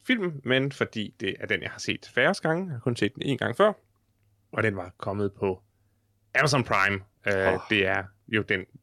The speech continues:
Speaker 1: eneste tjeneste, man i virkeligheden har brug for. Øh, i Pitch Perfect tre, der er The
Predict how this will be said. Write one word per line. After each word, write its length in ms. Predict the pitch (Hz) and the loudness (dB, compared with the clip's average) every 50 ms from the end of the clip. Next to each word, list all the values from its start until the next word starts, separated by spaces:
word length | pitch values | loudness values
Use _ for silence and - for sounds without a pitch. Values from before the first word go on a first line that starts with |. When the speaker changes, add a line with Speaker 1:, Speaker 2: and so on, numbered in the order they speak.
| _ _ - | _ _ -6
Speaker 1:
eneste 360 | - 120 107 101 - - 98 | -2 0 0 0 -2 -6 -10
tjeneste, 380 | - - 92 92 95 - - 110 | -6 -4 -4 -4 -4 -6 -8 -10
man 140 | 98 95 101 | -8 -6 -6
i 20 | |
virkeligheden 500 | 95 101 107 92 - - 95 101 92 - | -4 -2 -2 -2 -2 -4 -8 -8 -10 -12
har 80 | - - | -14 -16
brug 240 | - - 85 - | -14 -14 -16 -14
for. 180 | - - - - _ _ - - _ _ _ _ _ _ _ - - - _ _ _ _ - 123 | -14 -16 -18 -18 _ _ -20 -20 _ _ _ _ _ _ _ -20 -20 -20 _ _ _ _ -2 0
Øh, 540 | 120 117 117 113 113 110 107 107 104 104 - - | 2 2 2 2 2 2 0 -2 -4 -6 -8 -4
i 300 | 135 131 127 127 123 120 - _ _ _ _ _ _ _ _ _ _ _ _ - - | -2 0 0 -2 -2 -6 -12 _ _ _ _ _ _ _ _ _ _ _ _ -4 0
Pitch 200 | 151 143 - - | 0 0 2 2
Perfect 240 | 139 131 127 117 - | 2 2 2 0 0
tre, 300 | - 190 196 - - - - - - - | 2 0 0 0 -2 -6 -18 -20 -6 -2
der 160 | 107 107 104 - - | 0 2 2 0 -2
er 260 | - - - - - 117 - | -4 -8 -10 -10 -10 -8 -8
The 100 | - | -8